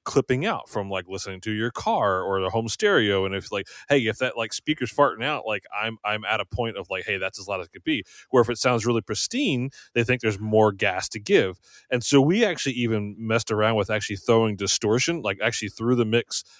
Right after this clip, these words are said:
uh, put some distortion on the, on the mix, um, uh, and to add some distortion to it, to make it sound like it was breaking up a little bit, but not actually damaging the driver, uh, to fool them into thinking that they were at that point.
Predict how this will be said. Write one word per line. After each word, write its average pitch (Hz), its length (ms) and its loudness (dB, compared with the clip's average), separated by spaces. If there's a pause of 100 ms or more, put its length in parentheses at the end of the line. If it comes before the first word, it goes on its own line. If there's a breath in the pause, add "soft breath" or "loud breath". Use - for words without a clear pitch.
(120 soft breath)
uh, 104 140 2
put 117 340 4
some 110 160 -2
distortion 107 800 2
on 113 220 2
the, 104 200 -2
on 110 140 0
the 98 80 -2
mix, 120 500 0 (360 soft breath)
um, 98 640 2 (160)
uh, 98 460 0 (100)
and 98 500 -4
to - 160 -6
add 110 180 2
some 117 100 -8
distortion 110 480 -2
to 107 220 -2
it, 101 100 -4 (400 soft breath)
to 120 80 -4
make 110 200 -2
it - 80 -8
sound 107 300 0
like 113 180 -2
it 117 40 -2
was 113 100 -2
breaking 110 420 -2
up 110 140 -4
a - 20 -2
little 151 220 0
bit, 165 220 -4
but 98 120 -8
not 104 220 0
actually 104 400 -2 (320 soft breath)
damaging 104 480 0
the 92 80 -8
driver, 110 560 0 (260 loud breath)
uh, 107 200 4
to - 120 -2
fool 170 300 8
them 117 220 2
into 98 160 -2
thinking 147 300 -4
that 95 160 -6
they 101 100 0
were 98 120 -6
at 110 180 -4
that 92 180 -8
point. 95 240 -6